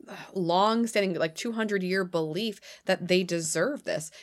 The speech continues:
And it's happening well past the nineteen forties when we were, you know, liberating camps, for crying out loud,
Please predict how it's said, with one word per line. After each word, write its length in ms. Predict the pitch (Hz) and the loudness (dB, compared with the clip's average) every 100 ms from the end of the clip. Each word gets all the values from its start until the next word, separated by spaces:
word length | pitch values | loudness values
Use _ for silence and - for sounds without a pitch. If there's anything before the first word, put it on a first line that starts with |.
| - | -6
And 80 | |
it's 120 | 359 381 | -4 -2
happening 320 | 320 233 190 | -2 -2 0
well 180 | 202 311 | 2 2
past 380 | - 156 151 | -2 -4 -2
the 80 | - | -4
nineteen 420 | 156 156 156 156 | -2 -4 -6 -8
forties 420 | 156 170 254 233 196 | -4 0 0 -2 -2
when 120 | 185 | -2
we 160 | 185 196 | -2 0
were, 200 | 196 185 | 2 0
you 120 | 190 | 2
know, 100 | 185 | -2
liberating 760 | 170 185 214 220 220 233 233 226 _ - | 2 0 2 0 2 0 -2 -6 _ -20
camps, 560 | - 285 403 - - - | -6 -2 -2 -2 -4 -4
for 200 | - 196 | -4 -6
crying 360 | - 156 139 | -2 -2 -2
out 160 | 123 - | -6 -6
loud, 380 | - 50 - | -8 -8 -12